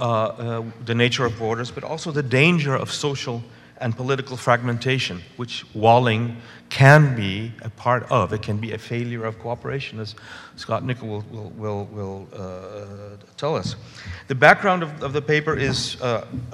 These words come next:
basically a need for engaging with everyday experience, the everyday making of borders, rather than, uh, just the, the, the top-down,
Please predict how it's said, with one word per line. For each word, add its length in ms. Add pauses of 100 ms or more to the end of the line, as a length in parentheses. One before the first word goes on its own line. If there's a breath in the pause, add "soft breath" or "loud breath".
(120)
basically 380
a 60
need 280
for 180
engaging 720 (360 loud breath)
with 160
everyday 500
experience, 560
the 140
everyday 360
making 380
of 160
borders, 400
rather 240
than, 180 (440 loud breath)
uh, 240
just 260
the, 160
the, 380
the 120
top-down, 720